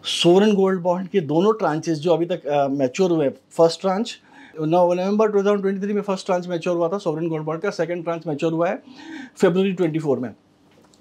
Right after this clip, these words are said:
दोनों ने रिटर्न दिया है साढ़े बारह परसेंट का और चौदह परसेंट का, which means they have beaten Nifty, they have beaten the benchmark। तो हम लोग को ये सब सीखना पड़ेगा क्या,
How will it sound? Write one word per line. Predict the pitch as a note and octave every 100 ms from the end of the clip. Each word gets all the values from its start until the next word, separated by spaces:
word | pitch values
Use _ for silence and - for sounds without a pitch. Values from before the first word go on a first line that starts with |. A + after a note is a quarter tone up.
| -
दोनों | A#2 C3+ D#3+
ने | F#3
रिटर्न | F3 E3+ E3+
दिया | F3 E3+
है | E3+ E3
साढ़े | - A#2 D3
बारह | D3 D3+
परसेंट | D#3 C#3+ D#3 D#3
का |
और | C#3+
चौदह | C3+ B2+ B2+
परसेंट | C3 C3 B2+
का, | A#2+
which | D3 D#3+
means | G#3+
they | G3 F#3
have | D#3
beaten | E3+ A3 F3+ C#3+
Nifty, | C#3 C3+ C#3+ C#3 _ - - - A#2+
they | D3+
have | D#3
beaten | D3+ F#3 G3+
the | E3
benchmark। | D3+ D3+ D3 C#3+
तो | A#3+ B3 C4+ - - - - _ _ _ - - D3+
हम | F#3 A#3
लोग | C4
को | C4 C4 C4
ये | G#3+ A#3+
सब | C#4+
सीखना | - - G3 G3+
पड़ेगा | F#3 D#3+ C3+ A2+
क्या, | F3 F#3